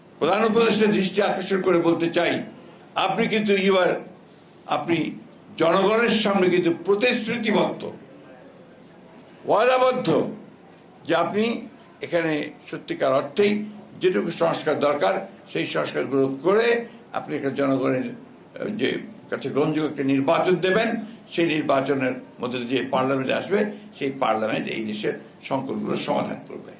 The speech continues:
সুতরাং আজকে যদি এর থেকে কোনো ব্যত্যয় ঘটে, এর থেকে বাইরে যদি যান, তার দায় দায়িত্ব সম্পূর্ণ আপনাকেই বহন করতে হবে। এই কথাটা আমি খুব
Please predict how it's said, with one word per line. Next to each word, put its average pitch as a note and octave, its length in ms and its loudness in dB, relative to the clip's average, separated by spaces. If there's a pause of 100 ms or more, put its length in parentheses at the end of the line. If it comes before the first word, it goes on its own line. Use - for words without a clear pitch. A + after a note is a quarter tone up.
(2250)
সুতরাং A#3 340 4
আজকে G#3 380 0
যদি B3 180 2
এর G#3+ 160 2
থেকে G#3+ 140 2
কোনো F#3 160 4
ব্যত্যয় E3+ 420 2 (100)
ঘটে, D#3 300 0 (1080)
এর G3 200 0
থেকে A#3 200 4
বাইরে G3 320 4
যদি G#3 260 4
যান, D#3+ 300 2 (240)
তার C3+ 180 0
দায় D3+ 200 2
দায়িত্ব D3+ 280 0 (200)
সম্পূর্ণ C3 300 -4 (340)
আপনাকেই D3 440 0
বহন - 300 -4
করতে - 240 -18
হবে। - 200 -16 (1500)
এই D3+ 100 -6
কথাটা F#3 340 2
আমি F#3+ 120 2
খুব G3+ 140 0